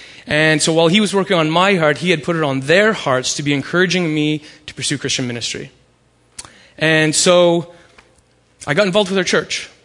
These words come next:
We were involved with a church plant in, in Halifax, Nova Scotia. My wife and I were leading a community group. I was doing outreach to, uh, the First Nations community in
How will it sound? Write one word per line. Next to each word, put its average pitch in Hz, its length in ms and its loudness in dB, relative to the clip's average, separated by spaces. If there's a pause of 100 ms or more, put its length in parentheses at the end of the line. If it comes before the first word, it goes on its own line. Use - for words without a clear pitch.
(180)
We 151 100 -4
were 156 140 0
involved 156 280 2
with 139 80 -8
a 135 40 -8
church - 280 -2
plant 170 240 0
in, 135 120 -4
in 147 140 -4
Halifax, 139 480 -2
Nova 131 160 -8
Scotia. 156 400 -2
My 143 140 -2
wife 139 240 0
and 151 80 0
I - 20 0
were 135 140 -2
leading 143 200 -2
a 120 60 -4
community 170 440 -4
group. 180 420 -2 (280)
I 156 60 0
was 156 140 2
doing 147 180 0
outreach 170 440 0
to, 156 280 -2
uh, 131 100 2
the 127 60 -4
First 165 220 -2
Nations 165 280 -2
community 160 460 -2
in 160 380 0